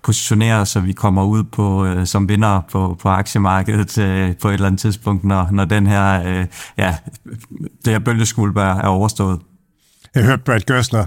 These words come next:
Speaker 2: sige, at, at, øhm, at der er Marks politisk, øh, usikkerhed og, og Marks sådan økonomisk usikkerhed, alt det her med A I eller ikke A I og DeepSeek og, og så videre. Og så samtidig så var valuations, øh, på et, et højt niveau.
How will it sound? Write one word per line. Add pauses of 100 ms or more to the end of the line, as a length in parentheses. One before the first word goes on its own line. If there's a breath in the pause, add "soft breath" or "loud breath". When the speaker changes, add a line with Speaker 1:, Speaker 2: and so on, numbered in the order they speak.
(140)
Speaker 2:
sige,
at,
at,
øhm, (420 loud breath)
at (120)
der
er
Marks
politisk, (120)
øh,
usikkerhed
og, (100)
og
Marks
sådan
økonomisk
usikkerhed,
alt
det
her
med
A
I
eller
ikke
A
I
og
DeepSeek
og,
og
så
videre. (380 loud breath)
Og
så
samtidig
så
var
valuations,
øh,
på
et,
et
højt
niveau.